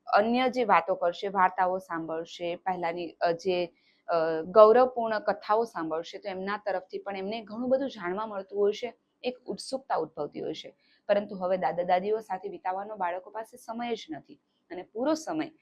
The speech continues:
મોબાઈલ અને કોમ્પ્યુટરમાં જ રચ્યા પચ્યા રહે છે. અને આના કારણે આવી તો અનેક ઘટનાઓ સામે આવતી હોય છે. આ માત્ર સામાન્ય ઘટના લાગતી હોય છે, પરંતુ ઘણીવાર આવી ઘટના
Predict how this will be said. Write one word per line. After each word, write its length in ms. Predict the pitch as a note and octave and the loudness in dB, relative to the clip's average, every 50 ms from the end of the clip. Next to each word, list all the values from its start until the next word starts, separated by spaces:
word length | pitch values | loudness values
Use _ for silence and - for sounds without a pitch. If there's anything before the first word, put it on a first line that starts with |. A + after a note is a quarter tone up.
| - - _ _ - | -20 -20 _ _ -8
મોબાઈલ 340 | G3 G3 F3+ G3 G#3 G#3+ - | -6 -4 -2 -2 -2 -2 -2
અને 220 | - G3 F#3+ G3 | -4 -4 -4 -6
કોમ્પ્યુટરમાં 580 | G3 - F#3 F#3 G3+ A3+ A#3+ A#3 A#3 A#3+ A#3 G3 | -8 -10 -10 -10 -8 -6 -6 -6 -4 -6 -6 -8
જ 40 | - - | -8 -10
રચ્યા 240 | C#3+ C#3+ - D#3 C#3 | -12 -12 -10 -12 -12
પચ્યા 320 | - C#3+ C#3 - C#3 C#3 | -12 -14 -16 -16 -14 -12
રહે 240 | C#3+ C#3+ B2+ - - | -12 -10 -12 -12 -12
છે. 200 | - - - _ _ _ _ _ _ | -14 -16 -18 _ _ _ _ _ _
અને 180 | - G3+ - - - - | -12 -12 -12 -10 -6 -4
આના 300 | F#3 F#3 G3 G#3+ A#3 B3 | -2 -2 0 -2 -2 -4
કારણે 460 | B3 G3 F3 E3 E3+ E3+ F3+ F#3 - - | -4 -4 -6 -4 -4 -6 -6 -8 -6 -4
આવી 220 | F#3 F#3 F3+ G3 | -4 -4 -4 -6
તો 240 | F#3+ - G#3 - - _ _ _ _ _ _ _ - | -8 -8 -10 -10 -12 _ _ _ _ _ _ _ 2
અનેક 340 | A3 A3+ B3 C#4+ C#4 C#4+ C#4+ | 4 4 4 2 0 0 -2
ઘટનાઓ 720 | - G#3+ F3+ - - F3 E3+ F3 F3+ G3 G#3 G#3 - _ _ _ _ _ _ - | -4 -4 -4 -6 -4 -2 0 0 2 0 -2 -4 -8 _ _ _ _ _ _ -2
સામે 280 | - G#3 G3 G#3 A3 A3+ | 2 2 2 4 2 0
આવતી 280 | A3 G3 F#3 F3+ E3+ E3 | -2 -2 -2 -4 -4 -4
હોય 220 | D#3 D3+ D3+ D3+ | -4 -4 -4 -4
છે. 220 | - - - - - _ _ _ _ _ _ _ | -6 -10 -12 -16 -18 _ _ _ _ _ _ _
આ 120 | - B3 C4 | 4 4 6
માત્ર 280 | C#4 D4 D4 D#4 D#4+ | 6 4 2 2 -2
સામાન્ય 460 | D#4 - B3+ G3 F3+ F#3+ A3 B3+ C#4 C4 | -2 0 0 0 0 0 0 -2 -2 -2
ઘટના 320 | C4+ B3+ B3 B3 A#3 A#3 | -2 -4 -2 -2 -2 -2
લાગતી 280 | A3+ G#3+ G#3 - A3+ A3+ | -2 -2 -4 -2 0 2
હોય 120 | A3+ A#3 | 2 2
છે, 140 | A#3 - A#3 | 0 -4 -8
પરંતુ 320 | A#3+ A#3 A#3 A#3+ A#3 B3+ | -8 -8 -8 -6 -8 -8
ઘણીવાર 600 | A3+ - G3 F#3 G3 G#3+ A3 A3+ A#3 A#3+ - - - | -8 -8 -8 -8 -6 -4 -2 0 0 0 -2 -4 -2
આવી 300 | F#3 F3+ E3+ F3+ A3+ A#3 | -2 -2 -2 -2 -6 -8
ઘટના 540 | - - F#3 - - F3+ G3+ G#3 G#3+ - | -8 -10 -12 -12 -10 -6 -6 -6 -6 -6